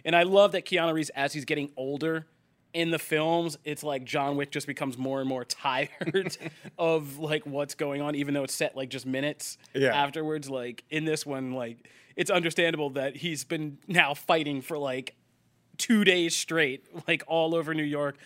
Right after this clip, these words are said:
Speaker 1: and he's just kind of like a tired old grumpy man throughout most of the movie.
Speaker 2: <laughs>
Speaker 1: And Keanu Reeves in his kind of weird wooden way is hilarious about playing that
Speaker 2: Yeah.
Speaker 1: and, like, doing that. So I recommend action fans absolutely go see John Wick three. Then come back and let us know what you think at the hashtag Comic Book Nation.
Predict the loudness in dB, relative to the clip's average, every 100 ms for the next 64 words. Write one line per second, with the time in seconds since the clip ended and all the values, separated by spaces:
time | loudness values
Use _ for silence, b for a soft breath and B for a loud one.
0 | B B -6 -6 -4 -6 -2 0 0 -2
1 | -6 -2 0 0 0 -2 -4 -6 -8 -6
2 | -6 -4 -4 -6 -6 -6 -4 -6 -6 -8
3 | -6 -6 -4 -4 -8 b b b 4 6
4 | 6 2 0 -2 -4 -4 -4 -4 -4 -4
5 | -2 -2 -4 -2 -4 -6 -8 -4 -2 -4
6 | -8 -10 -12 -12 -10 -10 -10 -12 -14 -16
7 | _ -10 -10 -10 -12 -14 -16 -16 -14 -12
8 | -10 -10 B B B 2 6 6 6 4
9 | 2 6 6 6 2 -2 0 0 0 2
10 | 2 2 -4 -2 -2 -2 -4 -2 0 0
11 | -2 -4 -4 -4 -6 -10 -8 -8 b b
12 | b 0 4 4 4 2 2 2 2 0
13 | 2 2 2 2 2 2 2 0 0 -2
14 | -4 -2 -4 -8 -10 -12 -16